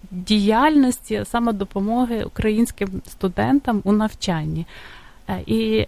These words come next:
е, пані Петруня Цимбалюк, е, дуже активно допомагає у цій справі,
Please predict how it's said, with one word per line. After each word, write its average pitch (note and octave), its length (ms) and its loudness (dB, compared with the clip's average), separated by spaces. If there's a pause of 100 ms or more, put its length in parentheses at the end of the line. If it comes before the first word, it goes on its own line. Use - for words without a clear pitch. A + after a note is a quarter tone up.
е, F#3+ 280 -2 (720)
пані A3 300 2
Петруня G3+ 800 0 (240)
Цимбалюк, G3 680 0 (520)
е, F#2 220 0
дуже A#3+ 220 2
активно A3 420 2
допомагає G3 840 2 (240)
у - 40 4
цій E4+ 200 2
справі, F4 560 2